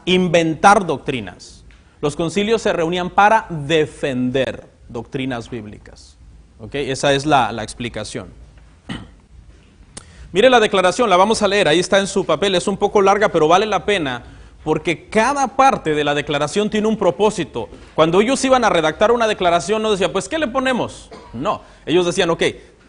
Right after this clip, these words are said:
la declaración tiene que decir esto para contrarrestar lo que están diciendo estos".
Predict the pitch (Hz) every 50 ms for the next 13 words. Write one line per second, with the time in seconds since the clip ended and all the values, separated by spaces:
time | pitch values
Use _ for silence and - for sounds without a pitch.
0 | _ _ - 165 160 160 156 175 175 165 160 151 - 226 254 240 240 233 208 180
1 | 156 - 156 123 117 113 - - 135 139 165 208 247 247 - - 175 156 170 214
2 | - - _ _ _ _ _ _ _ _ _ _ _ - 135 135 139 135 - 139
3 | 139 - 143 135 135 131 135 127 - - 185 214 339 302 190 151 - 156 135 -
4 | 175 170 170 156 156 127 165 147 131 117 120 156 190 175 - - - - - -